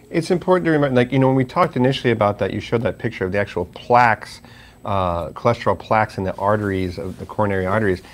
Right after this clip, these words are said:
It is that L D L that really gets into the, the arteries and kind of, like, extends that wall. Um, and that's the one that causes problems. And the H D L we think of as kind of a, a garbage truck in the, in the body that can go and actually take cholesterol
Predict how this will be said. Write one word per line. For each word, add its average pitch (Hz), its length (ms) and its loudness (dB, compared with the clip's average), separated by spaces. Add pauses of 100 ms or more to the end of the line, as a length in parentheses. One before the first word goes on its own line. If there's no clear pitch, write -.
(120)
It 131 100 0
is 165 240 4
that 117 240 4
L 113 160 2
D 101 220 -2
L 98 400 -2
that 113 120 -10
really 113 200 0
gets 117 400 0
into 113 400 -2
the, 98 320 -2
the 92 240 -6
arteries 107 420 0
and 90 120 -2
kind 101 160 -4
of, 95 120 -4
like, 87 140 -6
extends 104 500 -4
that 92 180 -6
wall. 90 540 -2 (400)
Um, 87 440 -2
and 98 140 -4
that's 113 160 -2
the - 60 -8
one 104 100 2
that 92 100 -2
causes 87 380 -4
problems. 107 580 2 (300)
And 117 120 0
the 120 120 2
H 185 240 0
D 151 80 2
L 113 160 4
we 107 120 2
think 117 220 -4
of 107 120 0
as 101 60 -10
kind 107 200 -4
of 98 80 -2
a, 92 180 -4 (420)
a 113 40 -8
garbage 110 400 2
truck 92 340 -6
in 92 140 -6
the, 90 260 -4
in 95 120 -6
the 95 60 -4
body 90 280 -4
that 90 140 -8
can 98 120 -8
go 98 340 0 (280)
and 104 100 -6
actually 95 300 -2
take 123 320 0
cholesterol 95 500 -2